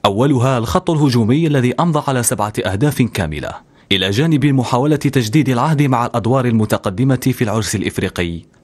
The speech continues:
التي غاب عنها مطولا. مباراة ستلعب على جزئيات صغيرة، والحظ سيبتسم لمن يعرف من أين تؤكل الكتف.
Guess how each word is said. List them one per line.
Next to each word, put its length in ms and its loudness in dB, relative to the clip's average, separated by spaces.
التي 380 0
غاب 280 0
عنها 340 -2
مطولا. 580 -6
مباراة 400 2
ستلعب 480 0
على 220 0
جزئيات 520 0
صغيرة، 520 -2
والحظ 460 -2
سيبتسم 600 0
لمن 300 2
يعرف 380 -2
من 220 0
أين 240 -2
تؤكل 340 -2
الكتف. 640 -6